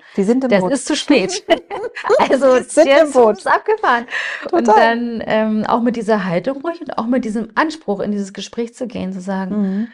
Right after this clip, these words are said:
Speaker 2: „Entschuldige, mein Lieber, aber das <laughs> hättest du dir mal vorher überlegen müssen, weil jetzt“,
Speaker 1: Genau.
Speaker 2: oder diesen Podcast von dir hörend und sich belesen, zu wissen, wie gehe ich auch in ein Gespräch über eine potenzielle Elternschaft,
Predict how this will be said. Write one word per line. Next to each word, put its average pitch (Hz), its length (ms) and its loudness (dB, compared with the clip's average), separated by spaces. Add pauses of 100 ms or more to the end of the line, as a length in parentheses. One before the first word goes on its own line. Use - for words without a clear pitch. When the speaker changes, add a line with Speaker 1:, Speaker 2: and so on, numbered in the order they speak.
(140)
Speaker 2:
„Entschuldige, 208 560 -2
mein 180 180 -4
Lieber, 170 360 -4 (500)
aber 170 280 -4 (140)
das 208 400 -4 (120)
<laughs> - 100 -20
hättest - 400 -2
du 370 60 -4
dir 403 80 0
mal 453 140 2
vorher 226 260 4
überlegen 196 400 0
müssen, 190 300 -6
weil 175 180 -8
jetzt“, 175 360 -10
Speaker 1:
Genau. 226 280 -6 (100)
Speaker 2:
oder 220 420 -2
diesen 190 540 -4
Podcast 240 560 -8
von 233 160 -6
dir 233 220 -2
hörend 220 400 -4
und 196 160 -4
sich 202 180 -8
belesen, 190 460 -6
zu 208 140 -14
wissen, 214 320 -6 (640)
wie 196 120 -4
gehe 226 200 0
ich 233 200 -6
auch 214 200 -2
in 185 100 -4
ein 185 160 -4
Gespräch 202 580 -6
über 202 180 -6
eine 196 140 -2
potenzielle 220 640 -4
Elternschaft, 165 720 -6